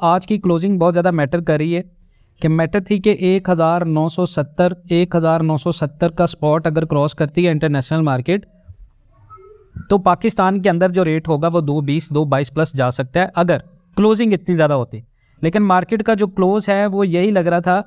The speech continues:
कि एक हज़ार नौ सौ सत्तर को क्रॉस कर जाएगा, जिस तरह स्पॉट था एक हज़ार नौ सौ सत्तर की रेजिस्टेंस पे, लेकिन वो नहीं हुआ, ब्रेक कर गई मार्केट, एक हज़ार नौ सौ छियालीस पे अभी है इस वक्त। इसके साथ बहुत सारी चीज़ें अहम मैटर करती हैं। डॉलर आज पाकिस्तान के अंदर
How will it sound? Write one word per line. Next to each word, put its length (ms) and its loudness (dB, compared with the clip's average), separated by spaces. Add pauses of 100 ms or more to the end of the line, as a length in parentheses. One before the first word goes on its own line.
(360)
कि 260 2
एक 120 0
हज़ार 220 2
नौ 120 0
सौ 120 -4
सत्तर 300 -2
को 120 -2
क्रॉस 320 0
कर 180 -2
जाएगा, 240 0
जिस 200 -2
तरह 120 2
स्पॉट 420 -2
था 60 2
एक 220 0
हज़ार 220 0
नौ 120 -2
सौ 140 -4
सत्तर 320 -4
की 160 -2
रेजिस्टेंस 520 -2
पे, 140 -12 (260)
लेकिन 200 0
वो 80 2
नहीं 200 0
हुआ, 180 2
ब्रेक 280 -2
कर 120 2
गई 120 0
मार्केट, 360 0
एक 140 0
हज़ार 180 2
नौ 140 0
सौ 120 -4
छियालीस 380 -4
पे 120 -2
अभी 400 -4 (100)
है 280 0
इस 180 -6
वक्त। 220 -6 (760)
इसके 260 0
साथ 200 2
बहुत 380 0
सारी 200 2
चीज़ें 280 0
अहम 220 -2
मैटर 280 0
करती 260 -2
हैं। 200 0
डॉलर 320 0
आज 180 0
पाकिस्तान 500 0
के 80 -2
अंदर 320 2